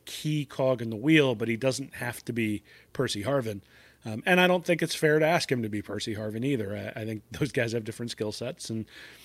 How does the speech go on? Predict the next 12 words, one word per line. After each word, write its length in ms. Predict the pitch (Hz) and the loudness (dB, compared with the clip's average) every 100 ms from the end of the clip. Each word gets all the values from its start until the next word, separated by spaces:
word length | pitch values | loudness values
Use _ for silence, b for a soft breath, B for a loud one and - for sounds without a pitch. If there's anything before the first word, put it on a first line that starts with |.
| B B - | B B -2
and, 220 | 139 139 | 0 2
and 140 | 170 165 | 4 4
we'll 120 | 170 | 6
see 120 | 170 | 6
what 80 | 160 | 6
he 60 | |
can 100 | 143 | 4
do. 220 | 147 208 143 | 6 6 6
At 100 | 139 | 4
the 80 | |
same 280 | 160 196 175 | 6 6 6
time, 640 | - - 240 147 123 123 | 2 -2 2 4 4 2